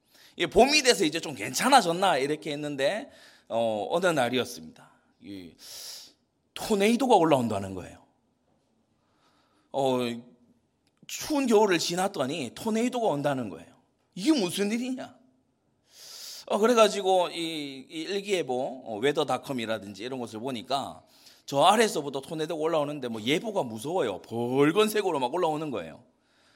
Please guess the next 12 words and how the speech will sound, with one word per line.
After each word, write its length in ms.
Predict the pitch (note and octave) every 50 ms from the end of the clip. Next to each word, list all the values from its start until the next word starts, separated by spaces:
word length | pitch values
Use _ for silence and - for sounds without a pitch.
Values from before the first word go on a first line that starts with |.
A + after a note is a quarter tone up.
| _ _ _ _ _ _
그래서 500 | - C3 C#3+ C#3+ C#3+ E3 E3 D#3 D3+ D#3 - - - - - - - - - - -
이제 320 | A#2 A#2+ B2+ B2+ A#2+ A2 -
거기 300 | F#3 A3 A#3+ G#3+ B3 G#3
원래 340 | D#3 D#3 F3+ A#3 C4+ D#4
살던 460 | D4+ - - - F3 E3+ F#3 G3 F#3+ F#3+
친구들, 420 | - - A3 F#3+ F3 C3 A#2 G#2+
미시시피나 720 | G#2 A2 B2+ C3 - E3 D3+ - D#3 - F#3+ F3+ D#3+ C#3
그 120 | - D3
근처에 400 | C3 F3 D#3+ D#3+ - G3 F#3 D#3+
살던 340 | D3 C#3+ D3 D3 D3+ D3+ D#3
친구들은 680 | C#3+ - F3+ F3+ D#3 C3+ A2 A2 G#2 B2 C3+ A2 F#2+
덤덤해요. 720 | - - A2+ A2+ A2 D3 D#3+ D#3 A#2+ G#2+ G#2 G2 F2 D#2+ -